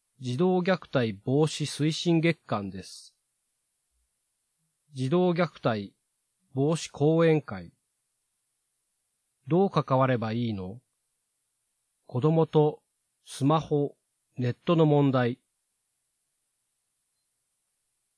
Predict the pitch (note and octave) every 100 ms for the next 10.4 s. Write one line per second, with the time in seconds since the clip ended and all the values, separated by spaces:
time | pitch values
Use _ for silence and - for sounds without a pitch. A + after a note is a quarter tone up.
0 | - D3+ D3+ D3 G#2+ F#2 - _ _ _
1 | _ _ _ _ _ _ _ _ - D3
2 | F3 F3 F#3+ E3+ D#3+ D#3 C#3+ D3 D#3+ -
3 | D#3 D#3 - - - B2+ C3+ D#3+ F#2+ -
4 | _ _ _ _ _ _ _ _ _ -
5 | F3+ F#3 E3 A#2+ A#2+ D3+ B2 A2 G#2+ F#2+
6 | F2 - _ - D#3 B2+ G2+ G2 - _
7 | _ _ _ _ _ _ _ _ _ _
8 | _ - A2+ - D3 - _ _ _ _
9 | _ _ _ _ _ _ _ C#3+ E3+ F#3
10 | - - G#2+ -